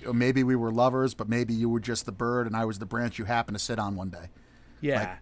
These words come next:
Speaker 1: you could have been everything, yeah.
Speaker 2: But you have this connection, this spiritual connection from a long time ago, and that's why you're meeting again now. And he, he mentions to her, uh, earlier on, he's like, you know, "What will we be?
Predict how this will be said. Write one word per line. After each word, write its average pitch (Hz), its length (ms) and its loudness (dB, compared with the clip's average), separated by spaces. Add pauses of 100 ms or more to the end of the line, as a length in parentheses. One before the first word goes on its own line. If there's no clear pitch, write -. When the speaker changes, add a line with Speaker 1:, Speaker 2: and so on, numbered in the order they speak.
(120)
Speaker 1:
you 113 80 -6
could - 160 0
have 156 40 0
been 156 120 6
everything, 113 420 0
yeah. 123 300 0
Speaker 2:
But - 180 2
you 180 100 6
have 165 320 8
this 143 180 0
connection, 113 760 -2 (200)
this 120 140 -6
spiritual 143 560 2
connection 113 540 -4
from 110 200 -6
a 107 40 -4
long 110 260 -4
time 110 320 -6
ago, 104 420 2
and 107 80 -4
that's 107 240 -6
why 107 520 2 (220)
you're 120 120 0
meeting 113 320 2
again 104 360 0
now. 110 500 4 (520)
And 117 460 6
he, 131 380 -2
he 143 260 -2
mentions 135 560 -2
to 120 140 0
her, 113 440 2 (800)
uh, 120 260 -2
earlier 135 460 8
on, 120 440 6
he's 113 240 0
like, 113 220 2 (120)
you 127 140 -2
know, 120 100 0
"What 117 420 0
will 135 180 4
we 131 140 4
be? 127 540 6